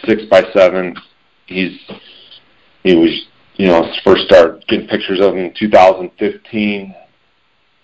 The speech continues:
and he was probably six, five and a half, six and a half. And, uh, he's slightly bigger than what he was then, but the age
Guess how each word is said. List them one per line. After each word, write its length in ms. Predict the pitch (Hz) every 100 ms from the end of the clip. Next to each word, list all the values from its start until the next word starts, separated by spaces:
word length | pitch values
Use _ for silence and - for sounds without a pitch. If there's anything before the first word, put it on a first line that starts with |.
| _ -
and 840 | 98 90 87 85 82 82 80 78
he 160 | -
was 120 | 90 87 -
probably 640 | 104 95 87 92 92 - - - _ _ -
six, 160 | 104 107 - - -
five 220 | 98 101
and 80 | 98
a 40 | 90
half, 280 | 101 107 104
six 160 | 104 98
and 100 | 90
a 20 |
half. 300 | 98 104 107 _ _ - - - - _ _ -
And, 420 | 85 85 85 82
uh, 500 | 85 82 80 78 76 _ _ _ _ _ _ _ _ _ _
he's 540 | - - 104 92 - - _ - - _ _ _ -
slightly 360 | 101 101 92 92
bigger 380 | 104 101 104 95
than 220 | 92 95
what 100 | 95
he 80 | 90
was 200 | 95 90 90
then, 220 | 101 107
but 180 | 90 82
the 100 | 80 107
age 520 | 110 104 - -